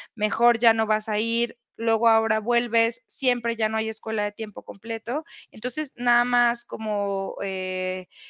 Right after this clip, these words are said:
empresas inclusivla-, inclusivas, eh, darles el espacio a los niños de que la familia se estabilice con todos estos cambios.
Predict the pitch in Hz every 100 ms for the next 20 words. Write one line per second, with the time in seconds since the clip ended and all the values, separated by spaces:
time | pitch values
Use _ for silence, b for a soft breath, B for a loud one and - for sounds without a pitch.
0 | B 220 220 226 240 277 269 226 214 208
1 | 233 226 240 233 - 214 208 202 - 247
2 | 226 233 262 415 - b b b - 196
3 | 196 190 190 190 190 170 202 240 254 294
4 | 294 285 202 - - 214 220 - 226 254
5 | 370 - 208 185 185 185 185 220 240 254
6 | 254 311 440 - B B _ 208 214 -
7 | 208 202 196 190 196 190 - 196 196 208
8 | 214 202 - 180 185 185 - - 185 180
9 | 180 - 185 175 - 170 160 147 156 -
10 | -